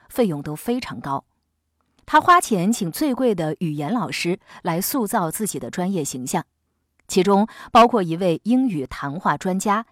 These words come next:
以及两位普通话老师。在这些专家里，最有名的就是多罗西·萨诺夫，每小时收费五百五十美元，连布什总统等很多政治家都在他那里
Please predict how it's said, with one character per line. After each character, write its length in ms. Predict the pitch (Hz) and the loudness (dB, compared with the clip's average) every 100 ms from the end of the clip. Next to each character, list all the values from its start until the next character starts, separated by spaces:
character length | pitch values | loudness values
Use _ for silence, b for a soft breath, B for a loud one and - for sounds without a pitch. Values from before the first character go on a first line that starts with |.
| _ | _
以 100 | 175 | -8
及 160 | 160 185 | -4 -4
两 220 | 156 151 | -4 -4
位 220 | 175 156 b - | -2 -4 b -12
普 180 | - | -8
通 180 | 147 185 | -6 -6
话 180 | 240 254 | -2 -2
老 140 | 147 | -2
师。 300 | - - 160 - _ _ _ _ _ _ _ | -8 -6 -6 -10 _ _ _ _ _ _ _
在 160 | 349 | 4
这 180 | 339 392 | 4 2
些 160 | 269 165 | 0 -2
专 160 | 180 | -2
家 200 | 180 180 | -2 -2
里， 180 | 175 123 B B B | -2 -6 B B B
最 200 | - 294 | -2 2
有 120 | 214 151 | 2 0
名 220 | 147 151 | -4 -4
的 220 | 190 - _ | -2 -2 _
就 160 | - 175 | -4 -4
是 140 | 151 | -4
多 160 | 180 190 | -6 -4
罗 160 | 165 | -2
西· 260 | 175 185 180 | -4 -2 -4
萨 200 | - 202 | -2 -2
诺 200 | 226 196 | 0 -2
夫， 220 | - - - _ b b - | -4 -12 -16 _ b b -4
每 220 | 170 185 | 0 0
小 240 | 233 151 | 0 -4
时 200 | 147 143 | -6 -6
收 200 | 151 202 | -4 -2
费 260 | 208 226 147 - | -2 -2 -4 -6
五 120 | 175 | -2
百 160 | 190 | -2
五 180 | 220 160 | -2 -6
十 160 | - 180 | -6 -2
美 160 | 220 | -2
元， 260 | 135 135 - _ _ b b b | -4 -10 -14 _ _ b b b
连 180 | 233 254 | 2 2
布 200 | 320 349 | 4 0
什 160 | - 220 | 0 -4
总 200 | 165 208 | -2 -4
统 280 | - 147 B B | -4 -6 B B
等 160 | - 180 | -2 -2
很 220 | - 151 | -2 -8
多 180 | - 180 | -4 -6
政 260 | - 339 247 | -4 -2 -2
治 100 | 135 | -4
家 260 | 147 143 b b | -8 -10 b b
都 160 | - 208 | -4 -2
在 160 | 233 160 | -2 -6
他 160 | - | -8
那 160 | 156 147 | -8 -8
里 180 | 117 | -10